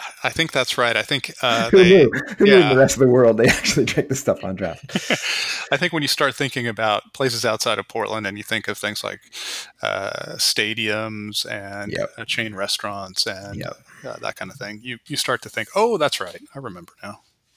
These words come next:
Speaker 2: Yeah. <sighs> Coronavirus.
Speaker 1: Yes.
Speaker 2: Uh, on the other hand, hard seltzer continues its, in your words, thermonuclear explosion.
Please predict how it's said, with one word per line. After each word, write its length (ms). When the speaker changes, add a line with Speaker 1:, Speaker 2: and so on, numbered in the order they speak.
Speaker 2:
Yeah. 380
<sighs> 920
Coronavirus. 1300
Speaker 1:
Yes. 240
Speaker 2:
Uh, 580
on 180
the 100
other 200
hand, 500
hard 320
seltzer 400
continues 840
its, 300
in 240
your 160
words, 280
thermonuclear 960
explosion. 680